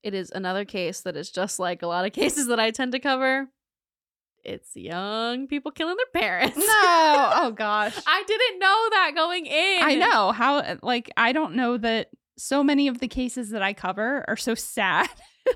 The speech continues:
Speaker 2: the
Speaker 1: I
Speaker 2: end
Speaker 1: know.
Speaker 2: until you get into it. And then you're like, "Well, crap."
Speaker 1: Oh, crap.
Speaker 2: But I embrace it.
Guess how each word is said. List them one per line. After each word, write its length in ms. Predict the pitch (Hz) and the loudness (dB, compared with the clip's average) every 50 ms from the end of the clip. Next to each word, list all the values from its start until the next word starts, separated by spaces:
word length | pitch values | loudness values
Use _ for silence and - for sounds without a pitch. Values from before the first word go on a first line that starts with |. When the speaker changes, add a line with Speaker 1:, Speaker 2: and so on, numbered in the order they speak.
| - - | 2 2
Speaker 2:
the 40 | |
Speaker 1:
I 120 | 311 330 330 | 2 4 4
Speaker 2:
end 220 | 269 262 359 381 415 | 4 4 4 4 4
Speaker 1:
know. 540 | 466 480 440 370 311 285 262 247 254 294 285 - | 4 2 2 2 0 0 -2 -4 -6 -10 -10 -6
Speaker 2:
until 440 | - - 220 240 - - 240 247 240 | -2 -2 -2 -2 0 0 0 0 0
you 160 | 233 247 226 | 0 -2 -2
get 180 | 202 240 233 220 | 0 -2 0 0
into 360 | - 349 381 - - 220 208 | 0 -2 -4 -4 -4 -2 -2
it. 80 | 202 | -2
And 100 | 165 180 | -2 -2
then 100 | 214 220 | -4 -4
you're 120 | 214 214 226 | -4 -4 -6
like, 220 | 220 226 233 _ - | -6 -8 -8 _ -10
"Well, 140 | - 226 233 | -10 -10 -10
crap." 440 | - - - 190 196 - - - - _ - | -8 -8 -8 -4 -2 -2 -4 -4 -8 _ -14
Speaker 1:
Oh, 140 | 294 311 | -12 -12
crap. 460 | 302 _ - 185 180 185 196 196 - _ _ _ _ _ _ _ _ _ | -12 _ -10 -10 -10 -10 -12 -14 -16 _ _ _ _ _ _ _ _ _
Speaker 2:
But 360 | - 214 208 214 - - _ _ _ _ _ _ _ _ _ _ _ _ _ _ _ _ - | -4 -2 0 0 -2 -2 _ _ _ _ _ _ _ _ _ _ _ _ _ _ _ _ -4
I 200 | 226 214 214 190 | -2 0 0 0
embrace 640 | 202 233 226 214 226 233 208 220 240 294 285 - - | -2 -2 -2 -2 -2 -2 0 0 -2 -2 -2 -4 -6
it. 280 | 147 - - - - | -6 -6 -6 -8 -10